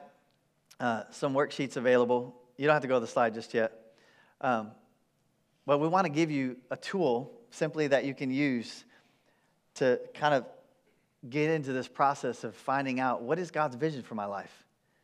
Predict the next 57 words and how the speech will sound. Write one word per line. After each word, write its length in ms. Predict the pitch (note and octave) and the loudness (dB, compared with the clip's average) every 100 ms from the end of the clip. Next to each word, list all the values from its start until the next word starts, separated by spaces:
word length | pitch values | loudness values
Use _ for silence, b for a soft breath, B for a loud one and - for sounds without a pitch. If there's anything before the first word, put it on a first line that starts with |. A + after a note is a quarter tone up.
| _ _ _ _ _ _ _ _ _ _ _ _ _ _ _ _ _ | _ _ _ _ _ _ _ _ _ _ _ _ _ _ _ _ _
It 80 | C3 | -8
starts 360 | - D#3+ F3 D#3+ | 6 6 6 0
with, 300 | D3+ - - _ _ - | -4 -6 -20 _ _ -14
you 100 | C3+ | -6
know, 80 | A#2+ | -6
you 140 | B2 | -2
gotta 220 | C#3+ C#3 | -2 -2
find 240 | C#3 D3+ C#3+ | -2 0 2
out 280 | A#2+ - - | 0 -2 -16
why. 380 | A#2 E3+ A#2 G2+ - _ _ _ _ | -4 -2 -2 -4 -16 _ _ _ _
Why 160 | C3+ D#3+ | 2 2
did 120 | F3+ | 4
God 180 | F3 E3+ | 2 2
make 260 | E3+ E3 A#2 | 2 -2 -8
you? 120 | G#2 - _ _ _ _ _ _ _ _ _ _ _ | -14 -18 _ _ _ _ _ _ _ _ _ _ _
Well, 100 | C#3+ | 6
I 60 | E3 | 8
know 120 | F3+ | 8
first 240 | F3+ F3 | 6 2
and 120 | E3 | 2
foremost, 320 | F3 F3 D3+ D3+ | 2 4 2 -2
he 80 | |
made 240 | C#3+ D#3 C3+ | 0 0 0
you 80 | B2 | -2
to 60 | |
be 100 | C3 | -2
in 60 | C3 | 0
relationship 520 | B2+ C#3 C3+ A#2 A2+ | 2 2 0 -8 -8
with 160 | A2+ G#2+ | -8 -8
him. 160 | G2 | -6
That's, 400 | A2+ C3+ - - _ | -4 -4 -8 -18 _
that's 180 | C3 - | -8 -4
number 200 | C3 B2 | -2 0
one. 260 | A#2 A2+ F#2+ - b b b b | 0 0 -4 -18 b b b b
But 120 | - E3 | 6 8
other 220 | F#3 F#3 | 8 6
than 160 | E3+ | 4
that, 420 | E3+ E3+ D#3 - - | 4 6 4 0 -8
why 260 | B2+ D3+ | 2 4
did 120 | F3+ F3+ | 4 2
he 140 | F#3 | -2
ma-, 100 | F3 | -4
what 200 | B2 E3+ | 0 2
did, 120 | F3 | 2
what 120 | D3 E3+ | -2 -4
did 80 | |
he 80 | E3+ | -2
make 380 | E3+ D3+ E3 F3 | -6 -4 -6 -4
you 100 | D3 | -6
and 60 | B2 | -6
create 280 | C#3+ D3 | -4 -2
you 100 | D#3+ C#3+ | -2 -6
to 60 | |
do 160 | C3 D#3+ | -4 -6
here 200 | B2+ C#3+ | -2 0
on 120 | C#3+ | 0
earth 340 | C#3+ - - | -4 -6 -18